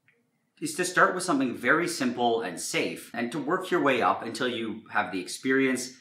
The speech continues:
and the facilities to conduct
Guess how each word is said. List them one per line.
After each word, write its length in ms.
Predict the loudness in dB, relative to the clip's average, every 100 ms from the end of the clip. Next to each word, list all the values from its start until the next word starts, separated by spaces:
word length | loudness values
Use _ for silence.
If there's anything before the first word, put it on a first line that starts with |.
| _ -14 0
and 460 | 2 4 2 -4 -10
the 80 | -10
facilities 1000 | -8 -2 2 2 2 -2 -6 -12 -16 _ _ _ _ -12
to 380 | -6 -4 -4 -8 -8
conduct 540 | -4 6 6 6 2